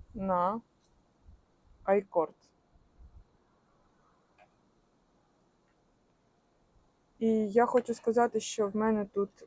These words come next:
е, переважно йде три петельки, і між ними пропуск. Потім в виробі це все буде не видно, особливо з цією пряжею, яку,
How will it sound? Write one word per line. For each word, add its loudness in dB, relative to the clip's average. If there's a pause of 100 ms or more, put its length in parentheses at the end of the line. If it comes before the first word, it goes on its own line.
е, 0 (420)
переважно 4
йде 2 (500)
три 10
петельки, 4
і -2
між 0
ними 4 (100)
пропуск. 4 (460)
Потім 4
в -12
виробі 6
це 0
все 0
буде 0 (100)
не 0
видно, 2
особливо -2
з -16
цією 0
пряжею, 0
яку, -4